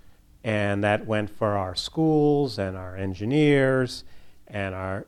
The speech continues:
and, and that turned out, it turned out that there are a whole lot of smart people in the world. And giving them a little bit of education, and they're giving us a run for our money. I mean, uh, it, it is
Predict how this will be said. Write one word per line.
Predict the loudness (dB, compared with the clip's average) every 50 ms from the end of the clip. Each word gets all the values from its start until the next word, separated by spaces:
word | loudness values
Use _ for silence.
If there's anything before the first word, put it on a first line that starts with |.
| _ _ -12
and, | -10 -10 -8 -10 -10 -12 -10
and | -6 -6 -4 -2 0
that | 2 2 2 0 -2 -8 -6 0
turned | 2 4 6 8
out, | 6 6 6 2 -4 -12 -16 -14
it | -6 -2
turned | 0 2 4 4
out | 2 2
that | 0 0
there | 2 2
are | 4
a |
whole | 4 4
lot | 4 2 2
of | 2 0
smart | -2 0 0 0 0
people | -2 -6 -4 -2 -2 -2
in | -2
the | -4 -6
world. | -8 -10 -10 -12 -16 -20 -20 _ _ _ _ _ _ _ _ _ _ -8
And | -4 -2 0 0 0 2 4
giving | 2 4 4
them | 4 2 4
a |
little | 4 4 4
bit | 4 2 2
of | 4
education, | 4 2 2 0 0 2 2 2 2 0 -2 0 0
and | 2 2 4
they're | 2 2
giving | 2 2 2 2 2 2
us | 0 0
a | 0 0
run | 2 2 2
for | 0 2 0
our | 2 2
money. | 4 4 2 2 0 -4 -12 -18 -18 -18 -16 -18 -18 -20 -20 -16 _ -4
I | -2
mean, | 0 0 0 -2 -2 -4 -6 -10 -14 _ _ -8
uh, | -6 -6 -4 -6 -6 -10 -14 -20 _ _ _ _ _ _ _ _ _ _ 0
it, | 0 0 0 0 -4 -2
it | 0 2
is | 2 0 0 -2 -6